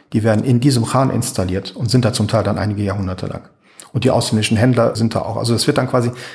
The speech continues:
das Zentrum des Warenaustausches zwischen dem Mittelmeerraum und zwischen dem Osten.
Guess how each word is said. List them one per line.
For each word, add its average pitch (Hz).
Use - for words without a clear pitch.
das -
Zentrum 131
des -
Warenaustausches 120
zwischen 165
dem 139
Mittelmeerraum 113
und 117
zwischen -
dem 98
Osten. -